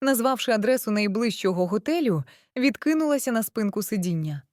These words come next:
Увесь шлях вона дивилася у вікно на миготливі вогні міста, які здавалися їй чужими і байдужими. Думки хаотично металися в голові,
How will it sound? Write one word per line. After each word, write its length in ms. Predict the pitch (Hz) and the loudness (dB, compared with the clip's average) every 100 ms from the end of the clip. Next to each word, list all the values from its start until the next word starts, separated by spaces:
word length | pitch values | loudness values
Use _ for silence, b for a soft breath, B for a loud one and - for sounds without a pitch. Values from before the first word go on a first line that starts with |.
| _ - | _ -2
Увесь 360 | 285 294 285 | 0 2 0
шлях 300 | - 302 349 | 0 0 0
вона 200 | 262 262 | 0 0
дивилася 500 | 240 226 285 269 - | 2 0 2 0 0
у 80 | 233 | 0
вікно 440 | 208 214 233 320 320 b b b | 0 0 0 0 -4 b b b
на 140 | 285 | 0
миготливі 640 | 294 302 294 294 349 330 269 | 4 4 2 2 2 4 2
вогні 380 | 269 240 311 | 2 2 0
міста, 520 | 285 359 330 - 165 139 b b | 2 0 -4 -4 -4 -4 b b
які 280 | 247 254 277 | -2 0 2
здавалися 560 | 220 226 226 233 220 233 | 2 2 2 0 0 0
їй 180 | 226 202 | 0 0
чужими 540 | 240 202 226 302 262 | -2 0 0 2 2
і 60 | 202 | 2
байдужими. 760 | 220 190 180 156 151 147 139 _ _ _ - | 0 0 -2 -2 -4 -4 -6 _ _ _ 2
Думки 340 | 208 202 285 | 4 6 4
хаотично 600 | 320 247 226 277 311 240 | 2 4 4 2 0 2
металися 540 | 214 202 220 208 190 190 | 2 4 4 4 2 0
в 40 | |
голові, 480 | 170 180 170 202 | 2 2 4 0